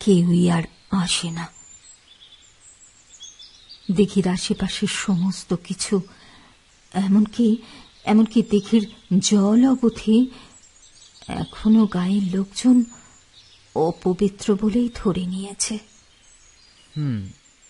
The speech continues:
Speaker 2: তার মানে নলিনীকে কেউ দিনে দুপুরে অপহরণ করে তুলে নিয়ে গিয়ে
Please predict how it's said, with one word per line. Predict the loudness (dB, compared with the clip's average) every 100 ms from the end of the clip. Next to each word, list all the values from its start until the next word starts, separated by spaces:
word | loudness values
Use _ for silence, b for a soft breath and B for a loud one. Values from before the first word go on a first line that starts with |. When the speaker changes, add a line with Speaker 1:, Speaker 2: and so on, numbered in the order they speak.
| _
Speaker 2:
তার | -4 -2
মানে | -2 -4 -4
নলিনীকে | -2 -2 -2 -2 -2 -6
কেউ | -4 -4
দিনে | -4 -4 -4
দুপুরে | -4 -6 -2 -2
অপহরণ | -2 -4 -6 -6 -4 -4
করে | -4 -2 -2
তুলে | -6 -6 -4
নিয়ে | -4
গিয়ে | -4 -4 -4